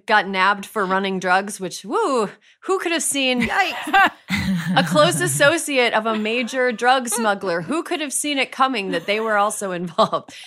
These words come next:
Speaker 1: Um, but I would love to, I would love to see her interview people that are involved with, like, espionage. I would love to see her interview people who are dealing, who are, like, you know, in charge of criminal networks. I wanna see her talk to people that are in danger of going to The Hague,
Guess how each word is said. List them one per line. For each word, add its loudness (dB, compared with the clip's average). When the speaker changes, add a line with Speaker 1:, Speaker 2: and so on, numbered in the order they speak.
Speaker 1:
Um, 4
but 6
I 6
would -2
love 2
to, 0
I 6
would -2
love 0
to -8
see -6
her -4
interview -6
people -8
that -2
are 4
involved -4
with, -8
like, -2
espionage. -4
I 4
would -2
love 2
to -8
see -4
her -2
interview -6
people -6
who -6
are -4
dealing, -6
who -4
are, 0
like, 0
you -6
know, -2
in -4
charge -2
of -4
criminal -4
networks. -8
I 0
wanna -4
see -4
her -4
talk -2
to -12
people -8
that -4
are -2
in -6
danger -4
of -10
going -6
to -8
The -4
Hague, -8